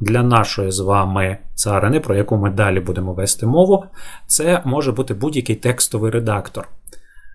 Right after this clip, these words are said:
Їх перелік ось є в правій частині: Notepad plus plus, Brackets, WebStorm, Sublime, V S Code і тому подібне. Власне, яким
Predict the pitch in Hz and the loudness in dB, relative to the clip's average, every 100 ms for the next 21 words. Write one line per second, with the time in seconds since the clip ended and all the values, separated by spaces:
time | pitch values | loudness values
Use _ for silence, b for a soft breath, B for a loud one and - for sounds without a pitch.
0 | B - - - - - - - 117 151 | B -14 -14 -14 -14 -16 -18 -8 0 2
1 | - 127 113 101 98 - 104 - 107 - | 2 2 2 2 0 -2 -2 0 -2 -2
2 | - 101 110 - 123 - 175 190 180 175 | 0 0 0 2 2 4 4 6 4 4
3 | 117 107 - 107 - 98 98 - 175 185 | 2 0 4 4 4 -2 -2 2 6 6
4 | - - 92 131 170 135 - 101 101 - | 6 0 2 2 2 0 0 -2 -4 -4
5 | - 151 151 120 - 95 113 151 147 131 | 2 4 4 2 -2 0 2 2 2 -4
6 | B B 95 104 - - 156 156 - 151 | B B 0 2 2 4 4 4 0 -2
7 | 143 - 110 123 113 107 95 87 87 - | -2 0 0 0 0 0 0 -2 -6 -8
8 | B B B 131 151 165 151 139 - 139 | B B B 2 4 4 2 -2 -2 0
9 | 156 - 127 98 87 | 0 0 -2 -2 -4